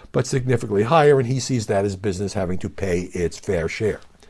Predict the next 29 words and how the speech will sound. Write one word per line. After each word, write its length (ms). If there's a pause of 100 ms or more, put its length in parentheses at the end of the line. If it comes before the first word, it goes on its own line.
(400)
Manchin 440
says, 560
"No, 80
no, 340
I'll 420
agree 260
to 80
take 200
it 80
up 120
to 80
twenty-five 760
percent 400 (440)
from 140
twenty-one." 600
That's 200
a 40
more 280
modest 440
increase. 500 (500)
And, 380
um, 400 (140)
Manchin 360
also 300
said 560
in 140
this 180
interview, 460 (560)
uh, 460